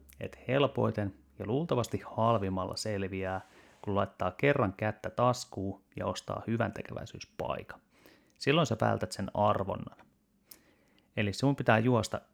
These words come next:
yksi vähintään sadan kilsan tommonen U T M B-järkkäämä kisa – maksaa sinne hyväntekeväisyyteen kaksituhatta euroa,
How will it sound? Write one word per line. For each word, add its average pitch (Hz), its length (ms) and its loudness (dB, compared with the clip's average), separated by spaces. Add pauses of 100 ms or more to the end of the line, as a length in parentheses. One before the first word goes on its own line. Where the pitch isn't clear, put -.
(400)
yksi - 500 -2 (220)
vähintään 110 480 2
sadan 107 340 2
kilsan 95 520 -4 (200)
tommonen 95 420 -6
U 117 200 0
T - 80 -6 (180)
M 98 80 -6
B-järkkäämä - 760 -4
kisa – 131 360 2 (720)
maksaa 127 400 4
sinne - 280 -4
hyväntekeväisyyteen 98 1080 -2
kaksituhatta 123 600 0
euroa, 101 520 0